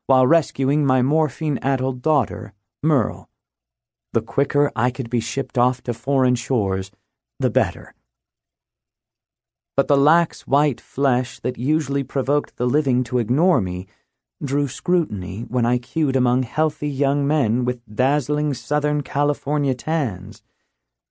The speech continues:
I avoided their glares by studying the cheery banners, "Smack the Japs! Give the Huns hell!" until I was called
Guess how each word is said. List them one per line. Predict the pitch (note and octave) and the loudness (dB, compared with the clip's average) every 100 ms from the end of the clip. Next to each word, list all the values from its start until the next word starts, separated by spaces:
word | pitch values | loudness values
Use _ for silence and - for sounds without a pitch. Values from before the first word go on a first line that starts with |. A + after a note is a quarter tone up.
| _ | _
I | G#2 | -2
avoided | F#2+ G#2+ G#2+ G2 | 0 2 2 0
their | G2 G2+ | 0 -2
glares | G2+ A#2 A2+ G2+ | 0 2 2 2
by | G2+ G2+ | -2 -6
studying | F#2+ - B2 G#2 G#2 G#2+ | -4 -2 -2 -2 -4 -4
the | G2+ | -4
cheery | - C#3 A#2 | -2 0 2
banners, | A#2+ C3 G#2 G2 G#2+ - _ _ _ | 2 2 2 -2 -6 -12 _ _ _
"Smack | - - F#3 E3+ - | -20 -8 -4 -2 -2
the | - | -2
Japs! | E3 E3 E3+ B2 - - _ _ C3+ | 0 0 0 -4 -14 -20 _ _ -2
Give | D#3 G3+ D#3 | 2 2 2
the | C3 D3 | 0 0
Huns | - F#3+ G3 F#3+ F3+ | 2 2 4 4 2
hell!" | - - G3+ C3 G2+ G2+ _ _ _ _ _ | -2 0 2 0 -4 -10 _ _ _ _ _
until | G#2 F#2+ - A2+ | -8 -4 0 2
I | A#2 | 2
was | A2 | 0
called | - - C3+ A2 A2 | -2 0 2 2 -2